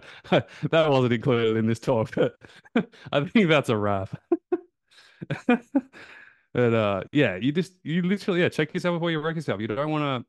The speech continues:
you don't wanna say something or be out of line when it just, you could have kept it light. You just chill, accept that person for who they are, even though they might be kind of annoying and just not your type of person. It's totally fine.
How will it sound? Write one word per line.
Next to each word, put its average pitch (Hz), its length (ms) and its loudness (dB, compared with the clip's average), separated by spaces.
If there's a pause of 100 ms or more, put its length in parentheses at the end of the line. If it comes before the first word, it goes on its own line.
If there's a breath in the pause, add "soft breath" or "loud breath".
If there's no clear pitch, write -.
you 139 120 2
don't 170 120 2
wanna 165 160 -2
say 135 260 -2
something 131 600 -6
or 110 240 -4
be 120 220 -2
out 117 100 0
of 110 100 -2
line 110 440 -4
when 107 360 -8
it 110 160 -12
just, - 440 -12
you 113 100 -8
could 113 140 -2
have 110 100 -4
kept 139 240 -2
it 131 40 -4
light. 104 380 -4
You 110 100 -8
just 107 260 -10
chill, 107 480 -4 (340)
accept - 500 -4
that 113 200 -2
person 104 400 -2
for 98 180 -8
who 143 160 0
they 120 160 0
are, 101 260 -4
even 175 300 0
though 147 240 -2
they 123 140 0
might 117 280 -2
be 113 360 -4 (600)
kind 170 160 2
of 139 60 2
annoying 113 520 -2
and 95 220 -6
just 104 300 -10
not 107 160 -6
your 98 240 -2
type 95 260 -6
of 101 100 -16
person. 143 480 -6 (1500)
It's - 240 -18 (100)
totally 101 520 -8
fine. 98 420 -18